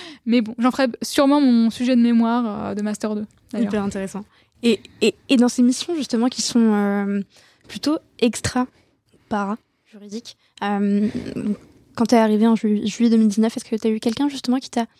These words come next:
Speaker 2: enfin, un peu tenu la main ou qui t'a coaché, qui t'a, qui t'a aidé, qui t'a donné des conseils ou ?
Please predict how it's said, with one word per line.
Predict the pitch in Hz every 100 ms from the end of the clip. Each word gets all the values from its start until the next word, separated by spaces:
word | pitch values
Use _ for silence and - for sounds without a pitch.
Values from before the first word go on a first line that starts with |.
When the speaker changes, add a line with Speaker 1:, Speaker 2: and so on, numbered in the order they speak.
| _ _ _ _ _
Speaker 2:
enfin, | 220 208 _
un | 247
peu | 226
tenu | 277 269
la | 262
main | 269 285 285
ou | 269
qui | 208 -
t'a | 240 233 _ _ _ - - _ _ _ _ -
coaché, | 269 - - 269 285
qui | 240 214
t'a, | 233 226
qui | 220 -
t'a | 247
aidé, | 240 311
qui | -
t'a | 240
donné | 254
des | 247
conseils | 247 269 - 440 403
ou ? | 254 226